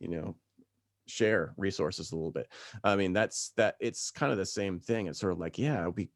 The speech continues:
good to, um, to, it,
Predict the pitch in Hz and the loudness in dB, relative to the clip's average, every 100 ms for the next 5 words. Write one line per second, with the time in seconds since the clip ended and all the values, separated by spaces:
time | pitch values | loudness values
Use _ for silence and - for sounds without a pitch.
0 | _ - 104 - 95 87 80 _ _ _ | _ 0 0 4 4 4 0 _ _ _
1 | _ _ _ - 92 85 78 73 104 _ | _ _ _ 0 2 2 0 -4 -8 _
2 | _ _ _ _ _ - 90 78 73 _ | _ _ _ _ _ -2 2 2 -2 _
3 | _ _ _ _ - - - 190 | _ _ _ _ -20 -6 4 4